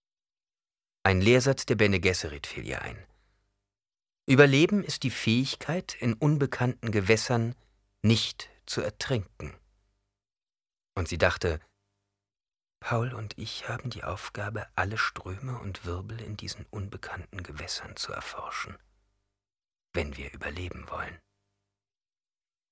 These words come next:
„Du wirst das Wasser annehmen“, sagte sie. Sie erkannte den Tonfall ihrer Worte wieder. In gleicher Weise hatte sie einst zu Leto gesprochen,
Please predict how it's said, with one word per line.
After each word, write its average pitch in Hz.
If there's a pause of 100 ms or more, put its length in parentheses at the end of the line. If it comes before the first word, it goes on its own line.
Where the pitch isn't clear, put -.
(840)
„Du 127
wirst 147
das 135
Wasser 139
annehmen“, 73 (580)
sagte -
sie. - (1600)
Sie 131
erkannte 127
den 92
Tonfall 95
ihrer 80
Worte 82
wieder. - (560)
In 117
gleicher 120
Weise 107
hatte 139
sie 107
einst 117
zu 110
Leto 107
gesprochen, 101